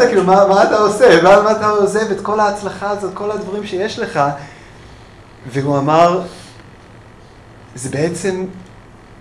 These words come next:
אני שופך שמן ממש יקר בצורה מגוחכת <laughs> על הרגליים של ישוע, כי הוא ראוי לזה." ו-, וזאת צריכה להיות ה-, הגישה שלנו, שלא משנה איזה דברים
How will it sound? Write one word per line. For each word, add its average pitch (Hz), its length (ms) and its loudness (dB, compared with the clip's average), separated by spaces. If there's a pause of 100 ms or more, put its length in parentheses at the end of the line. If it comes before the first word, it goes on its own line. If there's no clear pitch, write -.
(380)
אני 139 160 -6
שופך 170 500 -2
שמן 175 500 0 (240)
ממש 160 560 2
יקר 165 460 6
בצורה 151 400 4
מגוחכת 165 720 4 (560)
<laughs> - 560 -6
על 147 160 4
הרגליים 147 640 2
של 131 200 -4
ישוע, 123 420 -4 (280)
כי - 140 -14
הוא 139 220 -8
ראוי 117 460 -2
לזה." 101 180 -14 (1000)
ו-, 143 240 0
וזאת 151 380 4
צריכה 165 360 2
להיות 147 320 2 (460)
ה-, 131 280 -4
הגישה 131 420 -6
שלנו, 127 380 -6
שלא 143 260 -2
משנה 180 300 0
איזה 180 360 2
דברים 147 680 0